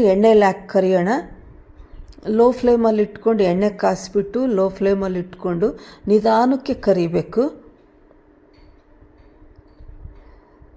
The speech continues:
ಈ ಥರ ಮಾಡಿದ್ರೆ ನೀವು ಒಂದು ತಿಂಗ್ಳಿಟ್ರು ಈ ಮೆತ್ತಗಾಗೋದಿಲ್ಲ. ನಿಪ್ಪಟ್ಟು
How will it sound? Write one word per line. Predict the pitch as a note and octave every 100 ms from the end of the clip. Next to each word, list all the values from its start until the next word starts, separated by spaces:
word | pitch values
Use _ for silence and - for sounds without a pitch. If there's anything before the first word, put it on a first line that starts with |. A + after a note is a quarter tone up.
| - _ _ _ _ _ _ _ _ - A#3
ಈ | A3
ಥರ | A#3+ A#3 A3+
ಮಾಡಿದ್ರೆ | A3 A3+ A3+
ನೀವು | G#3+ G3+
ಒಂದು | G3 F#3+ G#3+
ತಿಂಗ್ಳಿಟ್ರು | B3 B3+ B3 A#3+ - B3 G3
ಈ | F#3+ F3+
ಮೆತ್ತಗಾಗೋದಿಲ್ಲ. | F3 - F#3+ E3+ D#3+ G3 F#3 F4 - - - _ _ _ _ _ _ _ _ - - _ _ -
ನಿಪ್ಪಟ್ಟು | G#3+ G3+ A3+ A3+